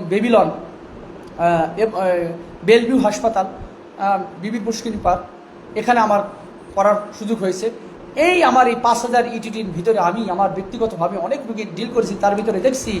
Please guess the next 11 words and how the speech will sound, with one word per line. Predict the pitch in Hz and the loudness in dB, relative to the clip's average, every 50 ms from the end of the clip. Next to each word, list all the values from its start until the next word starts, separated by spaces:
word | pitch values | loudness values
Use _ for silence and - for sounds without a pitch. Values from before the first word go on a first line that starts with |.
| 165 - - - - - - - 180 | -6 -8 -12 -16 -18 -18 -12 -4 -2
যে | 196 180 | 0 2
যে | 202 233 262 | 2 2 2
সমস্ত | 262 262 262 - - 247 | 2 2 0 0 0 0
পেশেন্টের | 240 196 185 185 - 226 214 208 233 214 - - - - - - - - - - - - - - - - - - - - - - - - - | 2 2 2 2 0 -2 0 2 2 2 0 -2 -8 -12 -14 -14 -14 -14 -14 -14 -14 -14 -14 -14 -14 -14 -12 -12 -12 -10 -10 -10 -8 -2 2
হাইপারটেনশন | 170 180 - - - 240 254 233 214 240 240 | 2 4 4 4 4 6 4 4 4 4 4
এবং | 208 196 196 190 | 4 4 6 6
ডায়াবেটিস | 185 180 175 175 - 190 196 | 6 6 6 4 0 -2 0
মেলাইটাস | 214 226 226 226 226 196 | 2 4 6 6 6 6
রয়েছে, | 240 277 254 - 226 202 - - - - - - - - - - - - - - - | 6 4 4 2 -2 -6 -8 -10 -14 -16 -18 -18 -18 -18 -18 -18 -18 -16 -16 -4 2
<coughs> | - - - - - - - - 277 196 - - - - - - | 4 4 4 4 2 -2 -4 -4 -6 -6 -6 -10 -16 -12 -2 0
সরি, | 190 180 165 - | 2 2 2 -2